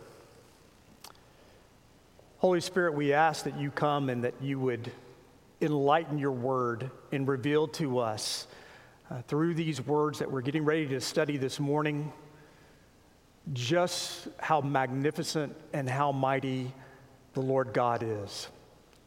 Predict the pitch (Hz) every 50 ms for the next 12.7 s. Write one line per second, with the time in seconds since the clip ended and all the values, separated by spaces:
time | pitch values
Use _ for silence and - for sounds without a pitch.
0 | - - - _ _ _ _ _ - - - - - - 131 135 147 143 170 175
1 | 196 202 190 202 180 - - 196 202 196 - 214 208 202 196 190 - - 143 131
2 | 123 131 127 120 113 120 113 127 139 147 156 165 170 175 175 170 170 190 - -
3 | - - - - - - - - - - - - - 131 131 143 156 160 170 175
4 | 156 - - 175 160 160 160 160 160 160 156 147 - - 135 131 123 120 120 123
5 | - - - - - 175 160 170 156 170 170 165 135 131 143 147 139 120 113 107
6 | - - - - - - - - - - - - - - 135 135 135 143 143 127
7 | 139 143 151 151 156 165 143 139 156 151 160 160 - 165 143 147 151 143 139 143
8 | 139 139 - - 147 131 139 139 147 - - - 170 151 147 135 143 139 127 120
9 | 135 135 127 123 117 107 - - - - 135 123 135 123 117 123 123 123 120 113
10 | 117 110 - 123 113 101 101 98 - - - - - - - - - - - -
11 | - - - - - - - - 143 147 151 143 120 113 139 151 160 170 - 180
12 | 147 - - 147 127 135 120 110 104 - - - - -